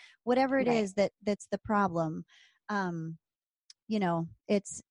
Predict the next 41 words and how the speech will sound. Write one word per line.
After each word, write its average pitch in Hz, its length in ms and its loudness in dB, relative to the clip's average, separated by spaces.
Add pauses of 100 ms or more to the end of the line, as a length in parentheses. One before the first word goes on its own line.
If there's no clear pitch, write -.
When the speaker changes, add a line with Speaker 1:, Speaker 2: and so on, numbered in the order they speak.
(560)
Speaker 1:
but 190 180 0 (260)
as 202 240 2
believers, 208 540 0
Satan 196 640 -2
gives 202 240 2
us 180 140 2
this 180 240 -2
accusation. 175 960 2
And, 180 360 -2
and 185 180 0
so 180 360 6 (180)
that 220 500 6
is 180 440 -2
like, 175 260 -2 (120)
if - 160 -4
you've 202 180 -4 (180)
already 269 380 4
done 226 240 6
the 196 80 8
sin, 180 500 2
if - 100 -6
you've 185 200 -2
already 214 260 4
gotten 233 280 4
into 226 140 2
that 214 240 0
cycle, 180 580 0 (1080)
you 226 140 0
can 233 140 0
still 254 280 2
get 208 160 2
out. - 260 -2
I 196 80 2
think 214 220 0
that's 208 260 0
the 196 80 0
bottom 175 320 2
line. 165 400 -2
When, 208 280 -4
when 214 200 0
you're, 202 140 0